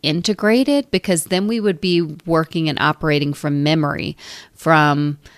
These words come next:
more of a brain-centric place rather than instinctively of what did you really learn? What have you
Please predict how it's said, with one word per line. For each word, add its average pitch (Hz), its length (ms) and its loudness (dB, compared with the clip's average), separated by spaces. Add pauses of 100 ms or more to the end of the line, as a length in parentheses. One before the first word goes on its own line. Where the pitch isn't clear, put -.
(160)
more 160 280 4
of 147 100 0
a 151 60 4
brain-centric 151 1000 0
place 190 540 0 (100)
rather 160 320 2
than 147 480 -2 (140)
instinctively 160 960 0
of 139 160 -6
what 156 260 2
did 156 200 -2
you 156 160 0
really 143 400 0
learn? 139 400 -2
What 151 140 -2
have 160 140 -2
you 156 140 -4